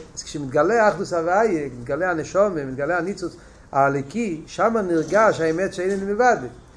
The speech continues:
אז כשמאיר האמת של אין מלבד, ממילא כל דבר שהוא מנגד לאין מלבד, הוא מתבטל ממילא.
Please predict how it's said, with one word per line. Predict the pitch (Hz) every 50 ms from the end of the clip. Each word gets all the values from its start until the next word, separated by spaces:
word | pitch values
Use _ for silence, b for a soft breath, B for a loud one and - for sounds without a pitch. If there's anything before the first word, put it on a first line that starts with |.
| b b b b -
אז | 139 127 -
כשמאיר | 165 151 123 151 147 147 165 214 262 262
האמת | 247 226 214 202 226 247 240 240
של | 196 185 190
אין | 220 233 233 233 226
מלבד, | 233 240 240 247 269 294 285 - 240 226 214 202
ממילא | 208 220 220 220 240 269 302 311 269 262 233 240
כל | - 247 269 277
דבר | 254 254 240 247 262 262 240 -
שהוא | - 208 202 185 175 170 160 B B B B B
מנגד | 156 175 190 190 196 190 170 220 277 294 262
לאין | 285 285 285 277 285 277
מלבד, | 277 277 277 285 285 269 226
הוא | 233 233 220
מתבטל | 226 220 220 214 226 226 220 202
ממילא. | 208 202 190 190 185 165